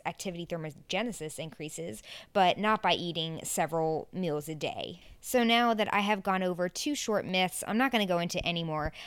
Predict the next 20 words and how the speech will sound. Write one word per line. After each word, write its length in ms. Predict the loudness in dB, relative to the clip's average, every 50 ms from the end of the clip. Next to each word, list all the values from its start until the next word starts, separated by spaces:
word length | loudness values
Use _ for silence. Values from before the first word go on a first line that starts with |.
| -10 -4
I 60 | 0
wanna 160 | 0 2 2
go 120 | 4 2 2
ahead 220 | 2 2 0 0 -2
and 180 | -4 -4 -4 -2
dive 300 | 0 2 4 4 4 2
into 240 | 0 -2 -4 -2 0
this 180 | 0 0 0
topic 440 | 0 2 2 2 2 2 0 -2 -2 0
of 240 | 0 0 0 0 -2 -6 -6 -4
late 320 | 0 4 4 4 4 4
night 220 | 4 0 0 0 -2
eating, 400 | -2 -2 -2 -2 -2 -2 -4 -6 -8 -12 -18 -18 -12 -2 2
late 200 | 2 2 4 2
night 160 | -2 -2 -2
snacking, 500 | -2 -2 0 0 0 0 -2 -4 -4 -2 -2
and 160 | -2 -2 0 0 -2
what 400 | -2 2 4 4 4 4 2 -4
causes 580 | -16 -14 -8 -4 -2 -2 0 -2 -4 -6 -6
it. 240 | -4 -4 -4 -4 -6